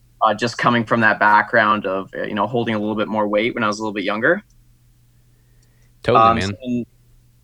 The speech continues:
Speaker 1: sorry?
Speaker 2: No, I, I totally agree. I'm, I'm, <laughs> I'm in the same boat right now. It's a weird phenomena.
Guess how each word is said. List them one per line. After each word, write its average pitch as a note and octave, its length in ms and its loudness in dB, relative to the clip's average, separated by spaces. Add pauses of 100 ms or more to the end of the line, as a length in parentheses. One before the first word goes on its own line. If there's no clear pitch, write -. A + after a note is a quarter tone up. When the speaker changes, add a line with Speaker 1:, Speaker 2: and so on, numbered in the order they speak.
Speaker 1:
sorry? C3 360 4 (380)
Speaker 2:
No, A2+ 140 2
I, G#2 60 4
I F2 200 -2
totally A2 340 0
agree. G2 260 0
I'm, F#2 180 0
I'm, G2+ 180 0
<laughs> - 120 -4
I'm - 160 0
in B2 60 4
the A2 100 2
same A2+ 280 2
boat G#2+ 200 0
right F2+ 140 0
now. E2+ 140 0
It's F2 160 -6
a F2+ 60 -2
weird F#2+ 300 -2
phenomena. F#2 500 -4